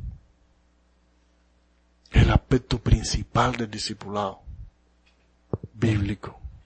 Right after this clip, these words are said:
Su evangelio, su reinado. Si existiera un solo átomo en el universo que no estuviera sujeto a la voluntad de Dios,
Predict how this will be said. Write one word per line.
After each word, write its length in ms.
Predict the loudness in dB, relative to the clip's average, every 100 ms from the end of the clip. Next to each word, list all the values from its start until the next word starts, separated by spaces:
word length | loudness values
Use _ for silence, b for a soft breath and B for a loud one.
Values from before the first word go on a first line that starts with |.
| _
Su 300 | -12 0 6
evangelio, 580 | 8 6 0 -2 -4 -8
su 300 | -10 -6 4
reinado. 640 | 6 6 4 -2 -4 -10 _ -20 _ _ _ _ _ -10 -10 _ _ _ _ _ _ _ _ B B B B B
Si 140 | 0 2
existiera 560 | 2 0 8 10 10
un 80 | 8
solo 440 | 6 8 8 8 8
átomo 760 | 8 8 2 -2 -4 -8 -16 -6
en 140 | -2
el 120 | -2
universo 560 | -2 4 8 8 6 0
que 120 | 0
no 80 | -2
estuviera 340 | -2 4 4
sujeto 460 | 4 2 2 4 4
a 20 |
la 60 | 2
voluntad 480 | 0 -6 -4 0 0
de 120 | -2
Dios, 460 | -4 -8 -10 -18